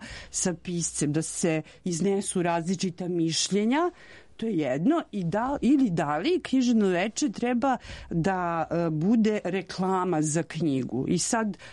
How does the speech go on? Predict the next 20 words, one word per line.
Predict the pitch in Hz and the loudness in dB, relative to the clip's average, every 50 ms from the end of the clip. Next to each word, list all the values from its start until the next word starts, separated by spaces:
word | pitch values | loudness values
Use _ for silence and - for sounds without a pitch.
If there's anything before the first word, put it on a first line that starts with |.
| - - | -12 -10
na | 190 190 190 | -8 -8 -4
primjer, | - 226 254 247 240 240 | 0 2 2 4 4 4
učesnici | 285 277 - - 185 165 - 202 185 170 - - 180 | 4 4 4 0 -4 -2 0 -2 -2 -2 -2 -4 -4
književne | - - 208 214 202 175 160 160 160 160 156 | -2 0 2 2 2 2 2 4 4 4 4
večeri | 151 151 151 143 139 139 - 240 277 294 214 | 4 2 2 0 -2 -2 0 2 4 4 4
dođu | 165 147 147 135 139 143 147 175 269 285 | 4 4 2 2 2 0 2 4 2 2
sa | - - - 190 | 2 2 0 2
idejom | 175 160 170 180 208 247 269 247 | 2 4 2 2 2 4 4 4
da | 220 214 | 4 4
održe | 202 190 185 226 247 220 233 247 | 2 2 2 2 2 4 4 2
lepo | 226 226 208 180 156 180 | 2 2 0 -2 -4 -8
predavanje, | 160 175 185 185 175 185 180 180 180 180 165 160 151 | -4 -2 -2 0 0 0 0 2 2 2 2 4 2
oni | 147 143 143 147 | 2 2 0 0
sad | - - 156 139 - - - | 0 -2 -4 -4 -6 -8 -10
tu | - - 147 139 | -6 -6 -6 -6
publici, | - - 139 127 139 147 156 180 170 - - - - 247 277 - 131 - - - - - - - - - | -6 -6 -4 -2 0 2 2 0 0 -2 -4 -2 0 2 2 0 0 -4 -8 -16 -16 -16 -16 -12 -4 -2
jel | 143 151 | -2 0
tako? | 147 - 151 143 - - - 208 269 320 - - - - - - - - | 0 -2 -2 -4 -6 -8 -8 -6 -6 -6 -8 -10 -16 -18 -18 -18 -18 -12
Ovaj, | - 175 180 175 175 175 170 160 165 165 156 196 185 180 175 165 170 170 180 180 170 170 | -6 -4 -2 -2 0 0 0 0 -2 0 2 2 2 2 2 2 2 2 2 2 2 2
e, | 165 | 0